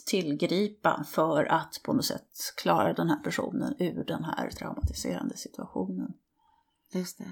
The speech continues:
Speaker 2: Så
Speaker 1: Och om
Speaker 2: psy-
Speaker 1: verkligheten utanför är alltför hotfull och farlig så, så måste man ju vända sig helt och hållet inåt.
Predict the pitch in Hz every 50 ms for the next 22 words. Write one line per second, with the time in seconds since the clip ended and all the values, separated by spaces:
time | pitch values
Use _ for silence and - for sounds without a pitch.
0 | 165 170 - - - 190 - 208 220 226 226 208 254 240 208 185 180 - 190 208
1 | 240 269 262 302 294 269 254 202 - - 196 196 196 - 277 311 311 226 196 165
2 | 180 - - 294 285 294 254 240 - - - 220 220 220 - 233 220 190 180 175
3 | 185 190 190 - - - - 190 175 - - - 190 185 180 180 185 180 - -
4 | - - 185 202 226 294 349 294 254 220 185 160 139 - 151 - - 170 170 185
5 | 190 220 214 - 208 190 - 165 170 165 - 202 226 214 196 - - - - -
6 | - -